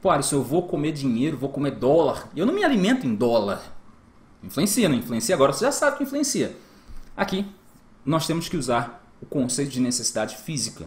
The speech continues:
Não é só fisiológica, é física também. Combinado? Necessidade de segurança. Alimentação e água regulares. Então, é, isso já está sendo constante, por exemplo, tem a questão da segurança. Fontes permanentes, calor e abrigo.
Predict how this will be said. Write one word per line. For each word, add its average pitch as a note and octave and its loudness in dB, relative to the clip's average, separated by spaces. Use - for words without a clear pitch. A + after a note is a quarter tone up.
Não A2+ -2
é A#2+ -2
só B2+ 0
fisiológica, G#2 -4
é G2+ -10
física - -8
também. G#2 -8
Combinado? A2+ -2
Necessidade F3 2
de - 0
segurança. F3 -2
Alimentação E3 2
e E3+ 2
água D3+ 2
regulares. D3+ 0
Então, A2 -2
é, G2+ -2
isso B2 -4
já C#3 0
está C3 0
sendo D3 0
constante, G3 2
por B2+ -4
exemplo, C3 0
tem C#3+ 0
a C3+ 0
questão C#3 -4
da C3+ 0
segurança. C3+ 0
Fontes D#3+ -2
permanentes, F3 0
calor C#3+ 2
e D3+ 2
abrigo. D3 0